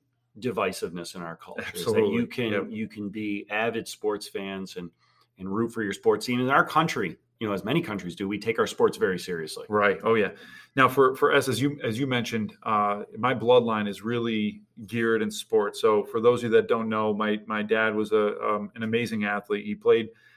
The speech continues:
Speaker 2: at Syracuse, uh, with Jim Boeheim, um, and Dave Bing, and, uh, he ended up playing baseball there at the same time. Uh,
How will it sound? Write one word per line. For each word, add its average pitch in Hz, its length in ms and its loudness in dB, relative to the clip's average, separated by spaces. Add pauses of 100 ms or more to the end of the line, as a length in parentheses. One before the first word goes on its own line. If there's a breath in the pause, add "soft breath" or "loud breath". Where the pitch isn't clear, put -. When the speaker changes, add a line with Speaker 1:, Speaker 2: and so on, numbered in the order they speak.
(180 soft breath)
Speaker 2:
at 104 140 -6
Syracuse, 123 720 0
uh, 98 200 0
with 98 180 -4
Jim 107 200 -4
Boeheim, 120 580 2 (500 soft breath)
um, 98 440 0
and 107 160 -6
Dave 104 340 0
Bing, 123 500 0
and, 104 540 -4
uh, 101 300 2 (160)
he 113 320 -4
ended 110 100 0
up - 100 -2
playing 110 200 -2
baseball 117 440 4
there 117 220 10
at 110 240 2
the - 60 -20
same 110 280 -6
time. 117 440 -4 (520 soft breath)
Uh, 101 340 0